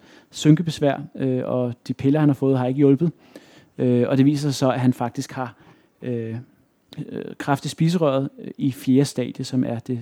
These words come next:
øh, mest fremskredne stadie. Han har gået med det rigtig længe, mens han har begravet sig i et arbejdsraseri. Øhm, og, øhm, det er en mørk omgang, og, øh, det skal man ligesom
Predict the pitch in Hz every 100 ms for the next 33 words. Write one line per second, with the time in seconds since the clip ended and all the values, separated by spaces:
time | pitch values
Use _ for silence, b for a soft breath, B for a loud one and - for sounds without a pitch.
0 | 135 131 127 135 131 127 - 120 123 135
1 | 127 123 117 110 123 123 123 131 131 127
2 | - 139 127 143 120 110 123 - b b
3 | b 120 117 123 120 117 110 127 127 117
4 | - 110 127 123 - 113 117 120 120 -
5 | 123 113 110 110 _ b b b b b
6 | b b - 117 113 107 104 110 107 _
7 | _ _ - 143 147 143 143 - 147 156
8 | 160 - 165 302 131 131 120 B B B
9 | B B B B B 123 127 120 151 -
10 | 160 151 151 143 170